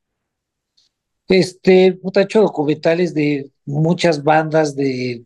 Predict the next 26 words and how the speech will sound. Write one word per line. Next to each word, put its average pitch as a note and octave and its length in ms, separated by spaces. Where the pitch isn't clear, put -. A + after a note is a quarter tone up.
de B2+ 240
rock. D3+ 380
Este, B2+ 640
en C3 80
los C3 180
noventas D3 460
y D3 40
en C3 60
los B2 100
dos B2 140
miles C#3+ 340
hice C#3+ 180
muchísimos. A#2 720
O A2 40
sea, A#2 100
te B2 80
puedo C#3 180
decir C3+ 320
una C3+ 140
lista, B2+ 500
este, A#2+ 560
de C3 260
wellness, D3+ 800
de C3 120
naturaleza, C3+ 1000
este, A#2+ 1300